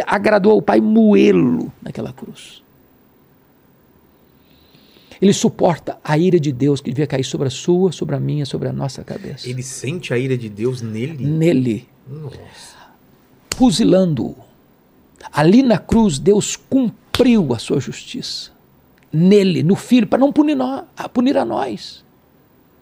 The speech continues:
Speaker 1: Essa é, isso aí é a essência do cristianismo. Sem isso não tem cristianismo. A morte de Cristo na cruz a gente chama de morte vicária, morte substitutiva. Ele morreu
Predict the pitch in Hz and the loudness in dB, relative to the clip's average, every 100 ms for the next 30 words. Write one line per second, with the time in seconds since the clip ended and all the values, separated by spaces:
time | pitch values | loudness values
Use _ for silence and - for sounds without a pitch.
0 | _ _ _ _ _ - - - - - | _ _ _ _ _ -20 -20 -20 -20 -6
1 | - 247 - 523 349 - 262 269 269 - | 2 2 4 4 4 4 4 4 4 2
2 | - 294 302 269 262 - 247 226 240 175 | 4 4 4 2 0 -2 -4 -4 -6 -8
3 | - 254 269 277 277 269 277 240 359 339 | 0 4 4 2 0 0 -2 -4 -6 -4
4 | - 214 269 _ _ _ _ _ _ _ | -6 -6 -16 _ _ _ _ _ _ _
5 | _ - - 185 180 254 262 - - 247 | _ -14 -2 0 4 4 2 -2 -2 -2
6 | - 170 - 226 196 208 - 208 185 190 | 0 -4 0 0 0 -2 -2 -2 0 0
7 | 202 175 156 165 - 156 180 131 - - | 0 0 -2 -2 -2 2 2 0 -4 -10
8 | 160 175 - - - 294 277 240 - 247 | -6 -4 -4 -8 2 2 4 0 -2 -6
9 | - 202 - 196 202 202 208 135 190 233 | -6 -10 -6 -2 0 2 0 2 4 4